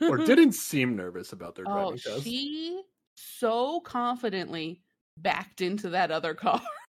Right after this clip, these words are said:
Speaker 1: <laughs> Well, before that, <laughs> this, she's, like, wearing, like, sunglasses.
Speaker 2: They're, like, aviator glasses,
Speaker 1: Yeah.
Speaker 2: like Captain America or Captain Marvel wears, like, in her downtime.
Speaker 1: Yeah, she just has, like, the biggest smile on her face, like,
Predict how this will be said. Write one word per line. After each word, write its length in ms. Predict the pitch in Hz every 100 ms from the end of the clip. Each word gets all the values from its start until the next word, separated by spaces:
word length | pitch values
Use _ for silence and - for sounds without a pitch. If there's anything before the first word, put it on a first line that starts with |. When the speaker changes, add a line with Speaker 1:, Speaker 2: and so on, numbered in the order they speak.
| _ _
Speaker 1:
<laughs> 580 | 151 - 247 277 214 -
Well, 360 | 185 214 - 151 - _ - _ _ _
before 320 | - 143 240 120
that, 440 | 120 139 87 - _ 208 - - -
<laughs> 420 | - - _ -
this, 300 | 302 - - -
she's, 200 | - 175
like, 180 | 294 175
wearing, 280 | 147 175
like, 260 | 170 117 - -
sunglasses. 1080 | - 123 151 175 170 180 - 202 208 - _ -
Speaker 2:
They're, 120 | 302
like, 180 | 320 311
aviator 540 | - 254 254 262 240 214
glasses, 640 | 202 196 190 208 202 180
Speaker 1:
Yeah. 260 | 151 185 151
Speaker 2:
like 120 | 185 _ _
Captain 380 | 208 196 214 220
America 500 | 208 208 214 202 -
or 160 | 180 180
Captain 400 | 226 208 208 202
Marvel 420 | 190 208 190 170
wears, 520 | 165 160 160 175 -
like, 340 | 165 160 - _
in 200 | - 180
her 180 | 220 185
downtime. 920 | 208 190 214 220 208 147 165 185 214 - _ _ _ -
Speaker 1:
Yeah, 360 | 170 151 123
she 160 | 135 165
just 120 | 175
has, 140 | 190
like, 200 | 196 185
the 120 | 165 135
biggest 540 | - - 120 143 147
smile 320 | - 107 107
on 80 | 117
her 120 | 101
face, 380 | 107 104 98 -
like, 320 | 104 98 -